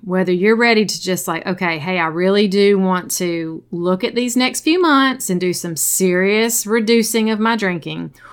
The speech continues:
or, "I'm ready just to quit now before Thanksgiving gets here." Either way, that's fine. Let me help you set this up.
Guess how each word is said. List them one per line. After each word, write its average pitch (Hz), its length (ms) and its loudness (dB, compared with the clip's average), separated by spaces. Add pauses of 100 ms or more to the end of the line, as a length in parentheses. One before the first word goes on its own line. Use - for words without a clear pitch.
(140)
or, 185 160 2
"I'm 196 120 4
ready 208 220 4
just 190 260 -2
to 190 60 -4
quit 190 260 -4
now 170 380 -2
before 196 380 0
Thanksgiving 170 560 -6
gets 190 240 -4
here." 262 340 -6 (500)
Either 311 400 4
way, 269 440 4
that's 190 340 -4
fine. 214 560 -2
Let 220 220 -2
me 294 180 2
help 240 380 -2
you 247 140 0
set 233 280 -2
this 190 240 -4
up. 185 400 0